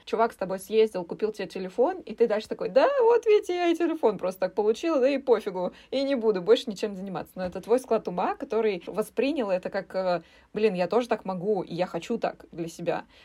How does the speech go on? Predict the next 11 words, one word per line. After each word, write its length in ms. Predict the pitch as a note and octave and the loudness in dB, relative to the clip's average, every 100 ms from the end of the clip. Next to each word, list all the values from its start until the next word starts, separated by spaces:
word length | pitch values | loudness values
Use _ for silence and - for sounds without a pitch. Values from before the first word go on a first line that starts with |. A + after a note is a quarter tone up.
| _ | _
Ну, 80 | F#3+ | -2
короче 320 | A#3+ C4 G3+ | 2 2 0
говоря, 400 | F3 F#3 G#3 D#4 | -4 0 0 0
здесь, 400 | C#4 F#3+ G#3 - | -2 -8 -10 -8
э, 380 | G3+ F#3+ F3 F3 - _ - | -6 -2 -2 -2 -6 _ -10
ну, 80 | |
просто 300 | A3 A#3+ C#4 | 2 2 2
хочется 340 | C4+ A3 G#3+ - | -2 -2 -2 -2
отметить, 380 | F#3 A3+ E4 A3 | -2 -4 -4 -8
как 200 | G3 F#3 | -10 -6
круто, 580 | G#3+ A#3+ B3+ G3 F#3+ | -2 -2 0 0 -2